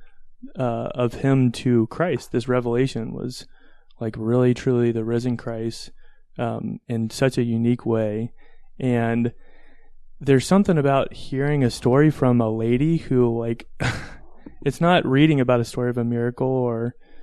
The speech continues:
um, I don't know, like, seeing a movie about it, but to have a lady who is so close to it, like, what a reliable source. You can trust what she says. Like, she's not crazy. She's not making this up.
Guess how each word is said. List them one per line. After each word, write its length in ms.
um, 560
I 100
don't 140
know, 100
like, 220
seeing 260
a 60
movie 320
about 320
it, 200
but 260
to 100
have 140
a 60
lady 320
who 140
is 100
so 220
close 600
to 240
it, 200
like, 180
what 480
a 140
reliable 680
source. 680
You 120
can 160
trust 400
what 140
she 160
says. 600
Like, 140
she's 200
not 200
crazy. 400
She's 220
not 160
making 260
this 160
up. 240